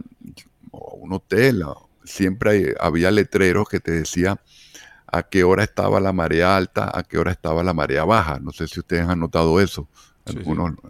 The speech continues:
Speaker 1: algunos de las playas que han ido. Eso,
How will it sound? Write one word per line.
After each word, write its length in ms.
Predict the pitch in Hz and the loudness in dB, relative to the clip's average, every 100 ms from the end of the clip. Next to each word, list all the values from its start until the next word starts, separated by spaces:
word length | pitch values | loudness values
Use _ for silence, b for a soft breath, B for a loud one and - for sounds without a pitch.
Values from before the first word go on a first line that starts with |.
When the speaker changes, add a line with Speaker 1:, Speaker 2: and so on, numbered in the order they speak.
| - | -12
Speaker 1:
algunos 320 | 76 78 80 | -10 -6 -2
de 60 | 85 | -2
las 100 | 73 | -2
playas 340 | 90 85 85 | 0 2 0
que 100 | - | -2
han 120 | 80 | 2
ido. 240 | 113 80 64 _ _ b b b b b _ _ _ _ _ - _ _ _ - | 4 4 0 _ _ b b b b b _ _ _ _ _ -20 _ _ _ 2
Eso, 540 | 98 90 123 123 | 2 2 2 2